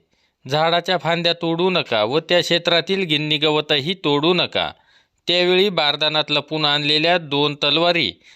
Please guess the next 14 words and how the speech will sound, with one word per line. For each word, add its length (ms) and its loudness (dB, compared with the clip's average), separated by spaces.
त्यांनी 300 -2
काढल्या. 520 -4
एक 300 -2
तलवार 420 2
किसन 500 -2
याच्या 400 -2
हातात 340 0
तर 120 0
दुसरी 360 -2
तलवार 400 0
सुदाम 400 -2
याच्या 260 -2
हातात 360 -2
होती. 380 -2